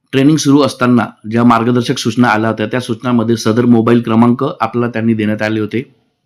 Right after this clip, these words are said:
हेल्पलाईन म्हणून. या मोबाईल क्रमांकावर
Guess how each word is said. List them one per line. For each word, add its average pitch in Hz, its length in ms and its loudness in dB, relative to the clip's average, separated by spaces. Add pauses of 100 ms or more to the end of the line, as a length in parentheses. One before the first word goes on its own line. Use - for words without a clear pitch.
(720)
हेल्पलाईन 113 340 2
म्हणून. 113 280 4 (680)
या 135 160 4
मोबाईल 123 300 2
क्रमांकावर 120 600 0